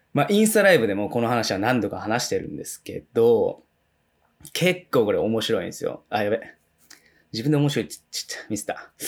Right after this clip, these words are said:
全然これ面白くないんですよ、これ。はい。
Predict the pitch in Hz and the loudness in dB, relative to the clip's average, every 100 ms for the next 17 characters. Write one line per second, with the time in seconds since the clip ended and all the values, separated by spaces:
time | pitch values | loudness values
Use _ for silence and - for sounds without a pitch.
0 | - - - - - - - 147 214 233 | -8 -8 -10 -10 -12 -12 -6 2 4 6
1 | 226 214 147 143 185 180 110 98 92 - | 4 4 2 2 2 0 0 -2 -4 -10
2 | - - - - - - _ _ _ - | -14 -12 -12 -14 -18 -20 _ _ _ -16
3 | - 92 92 | -10 -10 -10